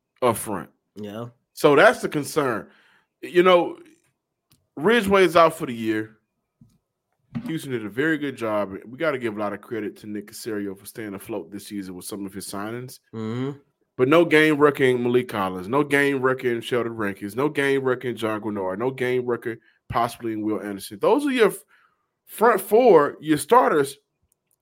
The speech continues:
Speaker 1: and they've each had game wrecking moments or
Speaker 2: Mm.
Speaker 1: stretches this year or dominant performances this year,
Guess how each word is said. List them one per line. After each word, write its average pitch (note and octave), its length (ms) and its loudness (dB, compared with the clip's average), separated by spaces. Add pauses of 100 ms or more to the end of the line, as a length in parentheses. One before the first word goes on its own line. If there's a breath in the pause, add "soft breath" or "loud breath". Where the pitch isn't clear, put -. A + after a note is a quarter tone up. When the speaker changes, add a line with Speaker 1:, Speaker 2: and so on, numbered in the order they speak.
Speaker 1:
and E3 240 4
they've G#3+ 380 2
each G#3 240 -6
had F3 320 -2
game F#3+ 420 0
wrecking F#3 420 -2
moments D3+ 600 -4
or B2 100 -2
Speaker 2:
Mm. C#3+ 160 0
Speaker 1:
stretches C3 640 -2
this D3+ 400 2
year E3 440 -4 (360 soft breath)
or B2+ 120 0
dominant F3+ 600 4
performances F#3 840 -8
this E3 320 -6
year, G#3 320 -6